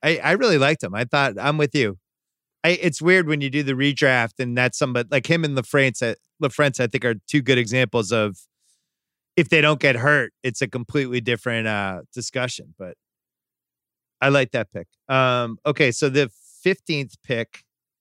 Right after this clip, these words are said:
was Orlando again. Orlando had another pick?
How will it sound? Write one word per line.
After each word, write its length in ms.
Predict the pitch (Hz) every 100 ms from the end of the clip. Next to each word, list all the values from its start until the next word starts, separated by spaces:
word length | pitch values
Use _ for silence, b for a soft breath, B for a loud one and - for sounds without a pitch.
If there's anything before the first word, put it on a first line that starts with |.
| _ _ _ _ _ _ _ _ _ _ _ _ _ _ _ _ _ -
was 180 | 139
Orlando 460 | 147 151 160 226 269
again. 340 | 143 123 165 285
Orlando 400 | 143 156 254 202
had 200 | 165 117 -
another 360 | 131 143 311
pick? 400 | - 392 - -